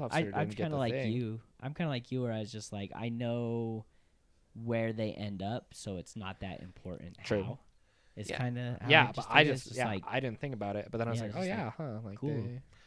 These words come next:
Speaker 3: I don't think
Speaker 2: uh,
Speaker 3: it's as important to the storyline. I'm
Speaker 1: No.
Speaker 3: sorry, Jerem. The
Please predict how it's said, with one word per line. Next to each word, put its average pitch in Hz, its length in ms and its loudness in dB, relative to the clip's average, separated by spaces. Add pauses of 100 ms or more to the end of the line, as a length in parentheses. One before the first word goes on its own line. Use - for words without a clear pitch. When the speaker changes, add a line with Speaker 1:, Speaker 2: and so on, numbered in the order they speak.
(140)
Speaker 3:
I 147 100 2
don't 185 140 4
think 240 140 -2
Speaker 2:
uh, - 20 -4
Speaker 3:
it's 165 160 -4
as 143 100 -8
important 131 420 -8
to 131 60 -10
the 135 100 -8
storyline. 135 640 -8
I'm - 120 -10
Speaker 1:
No. - 20 -8
Speaker 3:
sorry, 135 320 -2
Jerem. 135 460 -6
The 135 260 -12